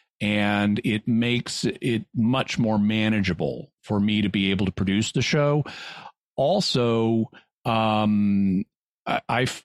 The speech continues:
I find the details that we include interesting. Now, I know everyone's mileage is gonna vary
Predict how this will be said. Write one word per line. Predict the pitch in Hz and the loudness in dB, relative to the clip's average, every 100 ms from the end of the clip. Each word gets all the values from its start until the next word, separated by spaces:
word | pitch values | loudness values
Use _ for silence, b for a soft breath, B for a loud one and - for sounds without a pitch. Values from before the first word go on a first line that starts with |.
| - | -2
I | 127 190 | 0 0
find | - 107 95 90 90 | 0 0 2 2 0
the | 98 98 | 0 0
details | 110 107 110 104 - | 0 0 0 0 0
that | 101 | -2
we | 120 110 | 0 0
include | 98 - 110 95 | 0 0 0 2
interesting. | 90 - 90 - 67 | 0 0 -2 -4 -4
Now, | 98 107 | 0 0
I | 120 | 2
know | 127 123 | 0 0
everyone's | 123 123 113 104 | 2 2 2 2
mileage | 104 98 95 90 | 2 2 2 0
is | 87 | 0
gonna | 90 | -2
vary | 85 85 73 62 - | 0 0 -2 -4 -10